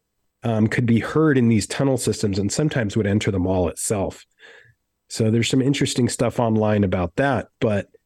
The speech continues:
there is, um, a long history of the tunnel systems going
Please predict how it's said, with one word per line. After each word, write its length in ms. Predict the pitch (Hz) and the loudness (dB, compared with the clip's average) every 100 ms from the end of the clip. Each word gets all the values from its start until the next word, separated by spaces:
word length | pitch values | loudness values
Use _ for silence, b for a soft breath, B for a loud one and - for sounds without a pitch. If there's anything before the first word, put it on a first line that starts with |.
| _ _ _ _ _ | _ _ _ _ _
there 360 | - 143 143 139 | -2 2 2 2
is, 460 | 147 143 135 123 - | 2 2 2 0 -4
um, 560 | 135 131 123 123 117 - | -6 -2 0 0 0 -4
a 100 | 117 | -2
long 340 | 117 120 127 120 | 2 2 2 0
history 680 | - 156 - 123 92 87 - | 0 -2 0 -2 -2 -6 -6
of 160 | 131 113 | -2 0
the 80 | 110 | 0
tunnel 300 | - 127 113 | 0 2 2
systems 460 | - 117 - 101 | 0 -2 -2 -2
going 280 | - 113 101 | 0 0 -2